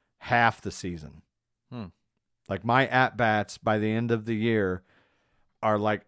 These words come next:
Speaker 1: half of what a everyday positional player is, and I just, uh, it's frustrating.
Speaker 2: That makes sense.
Speaker 1: Yeah.
Speaker 2: Um, do you have anything else video game-wise?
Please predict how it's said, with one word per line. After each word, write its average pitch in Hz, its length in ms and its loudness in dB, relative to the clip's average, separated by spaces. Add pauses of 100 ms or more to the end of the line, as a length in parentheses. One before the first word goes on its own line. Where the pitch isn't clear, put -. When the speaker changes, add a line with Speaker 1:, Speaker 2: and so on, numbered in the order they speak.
(140)
Speaker 1:
half 120 500 2
of 98 160 -4
what 104 380 0 (500)
a 98 300 -4 (260)
everyday 101 840 0 (120)
positional 98 460 -6
player 87 300 -4
is, 80 240 -10
and 90 100 -8
I 90 100 -6
just, 87 340 -12
uh, 78 120 -16 (180)
it's 90 220 -16
frustrating. 82 600 -6 (600)
Speaker 2:
That 143 80 -10
makes 113 200 -8
sense. 98 280 -14 (100)
Speaker 1:
Yeah. 82 160 -16 (920)
Speaker 2:
Um, 110 540 0 (800)
do 135 80 -2
you - 20 4
have 123 80 2
anything 117 260 -4
else 110 160 -8
video 107 240 -10
game-wise? 113 380 -12